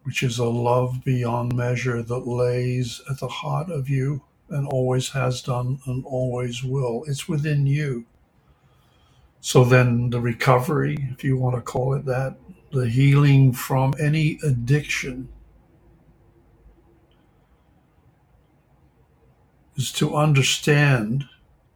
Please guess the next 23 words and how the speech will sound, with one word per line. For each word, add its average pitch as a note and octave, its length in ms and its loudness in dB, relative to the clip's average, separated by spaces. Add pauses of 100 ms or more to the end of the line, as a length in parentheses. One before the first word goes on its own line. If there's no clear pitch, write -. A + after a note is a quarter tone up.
(2250)
that D3+ 320 2 (420)
what C#3+ 380 2
you C#3+ 340 2
are C3+ 180 4
looking C3+ 440 2
for, B2 380 -2
the A#2+ 180 -4
God, B2+ 600 0
the B2 160 -6
love B2 460 -2
that B2 140 -6
you B2 240 -2
are A2+ 180 -4
looking B2+ 580 -6
for, C#3 440 -10
the B2+ 160 -8
divine, A#2+ 920 -2 (1400)
whatever C#3+ 640 -4
name C3+ 420 8
you B2+ 220 6
have B2 380 2
for B2 280 -4
it, B2+ 160 -6